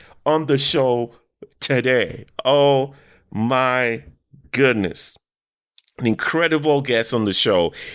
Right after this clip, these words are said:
He's undoubtedly one of the biggest voices in Afrobeat, in, should I say, Nigerian, um, or Nigerian or African music industry.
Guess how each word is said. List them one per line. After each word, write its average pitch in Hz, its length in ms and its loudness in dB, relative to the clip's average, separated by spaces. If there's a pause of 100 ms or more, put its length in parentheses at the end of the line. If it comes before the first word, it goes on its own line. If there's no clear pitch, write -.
(140)
He's 113 380 -2
undoubtedly 135 880 0
one 117 480 -2
of 104 180 -2
the 110 80 2
biggest 120 640 -4
voices 117 640 0 (340)
in 127 200 0
Afrobeat, 117 920 -2
in, 120 300 -2 (240)
should 120 240 -2
I 120 140 2
say, 110 440 0 (220)
Nigerian, 110 880 0
um, 92 720 0
or 107 100 2
Nigerian 113 420 0
or 104 220 -2
African 143 560 -2
music 120 400 0
industry. 107 640 0